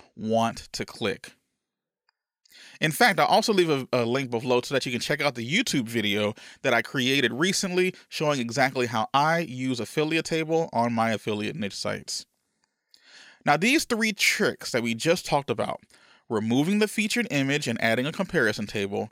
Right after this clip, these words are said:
increasing the spacing on your site, as well as making sure you have a good, adequate, readable, and large font on your site, are going to help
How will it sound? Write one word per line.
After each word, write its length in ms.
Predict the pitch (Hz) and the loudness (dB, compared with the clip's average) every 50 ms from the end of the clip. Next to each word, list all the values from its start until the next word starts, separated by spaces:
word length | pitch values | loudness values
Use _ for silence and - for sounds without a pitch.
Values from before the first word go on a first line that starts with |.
| - - - - - - _ | -12 -20 -20 -20 -20 -16 _
increasing 580 | - 113 117 - - 160 170 170 - - 202 185 | -6 -6 -6 -4 -2 -2 -2 -2 0 -2 -2 -2
the 80 | 156 135 | -2 -2
spacing 680 | - - - - 208 247 277 - - - 104 98 98 - - - - | -4 -2 0 0 0 0 0 -2 -4 -4 -4 -6 -8 -12 -14 -6 -4
on 160 | 110 104 101 | -4 -2 -2
your 120 | 98 101 | -2 -4
site, 380 | - - - 104 98 101 101 - - - - - - - - - | -4 -4 -4 -2 -2 -2 -4 -8 -12 -18 -20 -20 -20 -10 -6 -4
as 140 | 123 120 | -4 -4
well 280 | 131 131 147 175 196 214 | -2 2 2 4 4 4
as 120 | 208 180 | 2 2
making 280 | 175 175 170 170 190 175 | 0 -2 -2 -2 -4 -6
sure 180 | - - 170 160 | -4 -4 -2 -2
you 100 | 151 151 | -2 0
have 200 | 151 131 117 123 | -2 -2 0 -2
a 80 | 110 | -2
good, 400 | 107 107 - 156 160 165 170 160 - _ | -4 -2 -2 0 2 2 0 -2 -4 _
adequate, 500 | 123 127 127 127 135 131 - 151 143 - - | 0 0 0 0 -2 -4 -4 -4 -4 -4 -4
readable, 840 | 113 104 104 110 120 131 156 165 175 165 135 147 143 147 151 156 - - - - _ _ | -8 -10 -8 -6 -4 -4 0 0 0 0 2 2 2 2 2 0 -2 -8 -16 -20 _ _
and 320 | - 113 110 107 104 107 110 | -6 -4 -4 -4 -4 0 2
large 560 | 117 135 170 185 139 117 110 104 104 - - | 4 4 6 6 4 4 4 2 0 -4 -8
font 380 | - - - 170 165 156 - - | -8 -2 0 2 2 2 0 -2
on 100 | - 113 | -2 -2
your 120 | 107 104 107 | -2 -2 -2
site, 360 | - - 151 147 160 156 - - - _ - - - - - - | -2 0 2 2 2 0 -2 -8 -16 _ -20 -20 -20 -10 -4 -4
are 100 | 135 135 | -2 -2
going 320 | 123 - 180 202 220 226 | -2 0 0 2 2 2
to 140 | - 208 180 | 0 0 2
help 260 | 160 185 165 156 - | 4 4 4 4 2